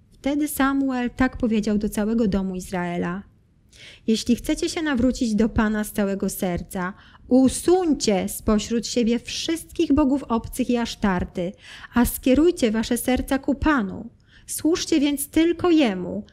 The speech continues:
a wybawi was z rąk Filistynów". Synowie Izraela usunęli Baalów i Asztarty i służyli tylko samemu Panu. Wtedy zarządził Samuel: "Zgromadźcie wszystkich Izraelitów w Mispa,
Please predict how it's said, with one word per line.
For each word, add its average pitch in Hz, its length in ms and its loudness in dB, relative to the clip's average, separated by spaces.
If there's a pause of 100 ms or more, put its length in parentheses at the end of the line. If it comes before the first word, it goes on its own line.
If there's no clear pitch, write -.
(180)
a 233 160 4
wybawi 254 480 4
was 240 360 -2
z 208 80 -8
rąk 208 240 -2
Filistynów". 196 920 -8 (680)
Synowie 277 420 0
Izraela 269 600 2
usunęli 262 680 0
Baalów 247 520 2
i 226 60 2
Asztarty 220 720 -2 (320)
i 240 60 -2
służyli 285 420 0
tylko 269 300 0
samemu 233 460 0
Panu. 190 520 -2 (380)
Wtedy 285 440 2
zarządził 220 520 0
Samuel: 185 720 -4 (400)
"Zgromadźcie 240 800 2
wszystkich 262 520 -4
Izraelitów 220 680 0
w 196 80 -8
Mispa, 196 600 -4